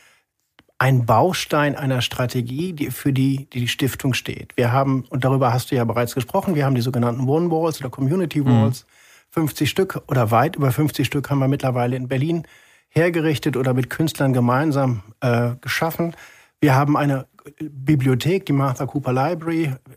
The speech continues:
Speaker 1: Äh, Martha Cooper war die Nestorin der, im Grunde genommen der Fotografie im Bereich der Street Art. Wir haben verschiedene Programme, die wir unter anderem mit der Komischen Oper machen, um in der Quartiersarbeit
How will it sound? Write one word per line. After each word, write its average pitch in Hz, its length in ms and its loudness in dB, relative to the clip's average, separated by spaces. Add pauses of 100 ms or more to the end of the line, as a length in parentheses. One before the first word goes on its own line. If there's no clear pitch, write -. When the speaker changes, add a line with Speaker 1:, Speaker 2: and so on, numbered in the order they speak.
Speaker 1:
Äh, 120 220 0
Martha 123 360 -2
Cooper 156 340 0
war 127 100 2
die 127 100 -2
Nestorin 139 840 0
der, 127 540 0
im 143 140 2
Grunde 151 300 2
genommen 131 260 2
der 113 100 0
Fotografie 139 720 -2
im 139 140 -4
Bereich 127 280 -2
der 127 120 -8
Street 156 380 -4
Art. 139 260 -4 (1040)
Wir 139 240 6
haben 139 560 2
verschiedene 175 640 0
Programme, 151 480 0
die 135 160 0
wir 123 260 2 (140)
unter 165 280 2
anderem 143 280 2
mit 127 100 -2
der 131 100 0
Komischen 135 400 0
Oper 165 320 -4
machen, 160 360 -4 (440)
um 170 160 2
in 165 120 2
der 131 120 4
Quartiersarbeit 139 880 0